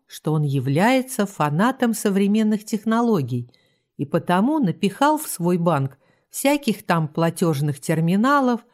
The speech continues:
банкоматов и так далее. Время от времени – он приезжает туда и отлавливает какую-нибудь старушку. "Ну что, бабка, будем осваивать технический прогресс". После чего берет у несчастной квитанцию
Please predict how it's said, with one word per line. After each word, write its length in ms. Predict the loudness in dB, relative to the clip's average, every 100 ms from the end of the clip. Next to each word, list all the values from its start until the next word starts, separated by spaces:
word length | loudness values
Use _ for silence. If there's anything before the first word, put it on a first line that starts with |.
| _ _
банкоматов 920 | -2 0 2 2 4 2 0 -4 -4 -4
и 120 | -2
так 260 | 0 0
далее. 500 | 2 0 0 -2 -6 _ _ _ _ _ -6
Время 420 | 0 2 2 0
от 140 | 0
времени – 640 | 0 2 2 2 0 -2 -8 _
он 240 | -2 -2 0
приезжает 720 | 0 0 0 2 2 2 -2
туда 440 | -6 -2 -2 -4 -8 _ _
и 100 | -2
отлавливает 880 | -2 -2 2 2 2 2 2 -2
какую-нибудь 800 | -2 -4 0 0 2 2 2 0
старушку. 840 | -2 0 2 2 0 -6 -8 -8 -10 _ _ _ _
"Ну 220 | 0 0
что, 340 | 0 0 0
бабка, 560 | 2 2 0 -4 -8 -8 _ _
будем 460 | -4 0 2 2 2
осваивать 680 | 2 0 2 4 4 2
технический 720 | 2 -2 2 0 0 -2 -2 -2
прогресс". 680 | 2 2 2 2 0 -2 -10 _ _ _ _ _ _
После 380 | 0 2 0
чего 400 | 0 2 2 4
берет 460 | 2 2 4 2 2
у 40 |
несчастной 680 | 2 2 2 0 0 0 -2
квитанцию 840 | 0 -4 2 2 2 0 -2 -4